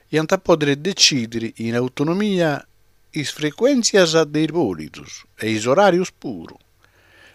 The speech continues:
E niente a poter cancellare i volitus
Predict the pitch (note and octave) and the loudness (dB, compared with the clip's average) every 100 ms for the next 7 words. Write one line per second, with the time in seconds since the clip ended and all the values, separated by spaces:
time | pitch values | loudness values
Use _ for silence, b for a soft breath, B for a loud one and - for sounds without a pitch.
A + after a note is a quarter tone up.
0 | b D3 G3+ A3+ A3 A3 - F#3 E3+ F3 | b 2 2 0 0 -2 2 4 4 2
1 | G3+ F#3 G3+ G3+ F3 C3+ C3 E3+ G3+ B3 | 0 0 -2 2 4 4 2 0 4 6
2 | G3+ F3 D#3+ D3 C#3 C#3 | 6 6 0 -2 -4 -8